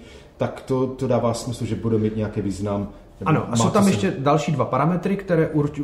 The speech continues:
Speaker 2: určují, eh, výhodnost takového přepracování, a to je cena primární suroviny, čili cena ropy, a potom, eh, cena
Speaker 1: Cena landfill, landfill.
Speaker 2: Eh, skládkování taky,
Speaker 1: Ano.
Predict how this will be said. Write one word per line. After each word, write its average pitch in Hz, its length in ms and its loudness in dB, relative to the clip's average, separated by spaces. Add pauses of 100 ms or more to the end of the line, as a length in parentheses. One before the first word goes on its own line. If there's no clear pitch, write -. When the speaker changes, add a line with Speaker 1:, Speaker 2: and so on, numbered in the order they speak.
Speaker 2:
určují, 175 680 2
eh, 135 220 2
výhodnost 120 680 0
takového 143 420 -2
přepracování, 131 720 -2
a 143 80 -6
to 131 160 -2
je 95 120 -2 (220)
cena 156 240 4
primární 123 460 2
suroviny, 151 520 2 (120)
čili 127 280 0
cena 104 300 -2
ropy, 165 340 -2 (380)
a - 60 -6
potom, 160 560 4
eh, 139 460 -2
cena - 240 4
Speaker 1:
Cena - 20 4 (100)
landfill, 107 380 -4
landfill. 98 420 -6 (1200)
Speaker 2:
Eh, 139 260 4
skládkování 143 680 2
taky, 175 300 -2
Speaker 1:
Ano. 196 100 -4